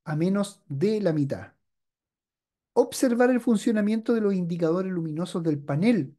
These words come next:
de los instrumentos al accionar el contacto con el motor detenido. Ojo, si las luces le empiezan a parpadear más rápido de lo normal, es porque hay alguna ampolleta que está quemada.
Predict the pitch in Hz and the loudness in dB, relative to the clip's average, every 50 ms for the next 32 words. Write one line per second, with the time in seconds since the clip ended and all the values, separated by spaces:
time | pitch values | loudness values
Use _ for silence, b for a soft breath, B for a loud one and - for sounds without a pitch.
0 | _ - - 143 151 160 165 175 170 170 175 175 185 190 165 147 - - - 120 | _ -10 -4 -2 0 0 0 0 -2 -2 -2 -2 0 0 0 -2 -4 -10 -14 -20
1 | _ _ _ _ _ _ _ _ - 147 156 165 156 - - - 147 156 175 175 | _ _ _ _ _ _ _ _ -12 -8 -6 -6 -6 -6 -4 -2 0 2 2 2
2 | 170 165 170 160 160 143 139 - 240 269 269 - - - 339 339 - _ _ _ | 2 0 0 -2 -2 -2 2 2 2 2 0 -2 -10 -10 -10 -10 -12 _ _ _
3 | - 165 160 156 156 156 151 147 185 185 185 185 - - 180 151 147 139 160 160 | -8 -6 -4 -4 -2 -2 0 2 2 2 2 0 -6 -8 -8 -6 -2 2 2 2
4 | 160 - 160 156 160 170 170 165 143 123 113 - - _ _ _ _ _ _ _ | 4 4 2 2 4 4 4 4 2 0 -4 -8 -14 _ _ _ _ _ _ _
5 | _ _ _ _ _ _ _ _ - - 277 269 - 196 165 135 - - _ _ | _ _ _ _ _ _ _ _ 0 0 2 2 4 2 2 2 0 -8 _ _
6 | _ _ _ _ _ _ _ - - - 202 196 180 170 170 196 254 254 - 269 | _ _ _ _ _ _ _ -14 -6 -2 2 2 4 4 6 4 4 4 4 2
7 | 214 185 165 170 220 202 - 214 185 165 156 165 147 143 - 156 160 165 170 170 | 0 0 -2 -2 -4 -4 -4 -4 -4 -2 -4 -4 -6 -6 -6 -4 -2 0 0 0
8 | 156 165 196 226 226 208 214 220 208 214 214 202 196 190 180 170 165 160 147 143 | 0 0 -2 -2 -2 0 -2 0 0 0 -2 -2 0 0 0 -2 -2 -2 -2 -2
9 | 160 190 247 349 - _ _ _ _ _ _ _ - 196 - - - 208 202 208 | -2 -2 -4 -4 -6 _ _ _ _ _ _ _ -10 -10 -8 -6 -6 -6 -6 -6
10 | - 220 233 294 _ _ - 160 160 160 156 156 165 170 165 147 - 147 143 156 | -8 -8 -8 -8 _ _ -6 -2 -2 0 0 0 0 -2 -2 -2 -4 -4 -2 -2
11 | 165 170 175 156 156 139 - - 160 147 151 139 139 135 120 110 104 - | -2 -2 -2 -6 -6 -8 -6 -6 -6 -4 -2 -2 -2 -2 -4 -6 -12 -16